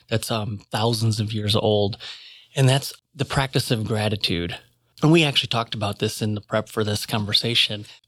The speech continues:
Just taking time at the end of the day, uh, and that will lead us into this nurse's examen, but taking time at the end of the day to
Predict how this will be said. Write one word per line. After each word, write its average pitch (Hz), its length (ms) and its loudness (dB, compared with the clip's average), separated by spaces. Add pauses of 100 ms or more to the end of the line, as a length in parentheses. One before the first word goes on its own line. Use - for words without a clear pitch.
(100)
Just - 220 -2
taking 214 360 -2 (140)
time 151 280 0
at 127 120 0
the 127 120 -2
end 123 180 0
of 117 60 -2
the 120 80 0
day, 104 400 0 (420)
uh, 101 220 0
and 113 140 0
that 117 140 0
will 113 100 0
lead 113 180 -4
us 113 140 -12
into 107 180 2
this 104 220 2
nurse's 107 380 2
examen, 104 440 0
but - 120 -4
taking - 280 0
time 156 200 0
at 131 60 -2
the 127 80 0
end 120 100 -2
of 117 60 -4
the 113 60 -2
day 110 160 -2
to 110 360 0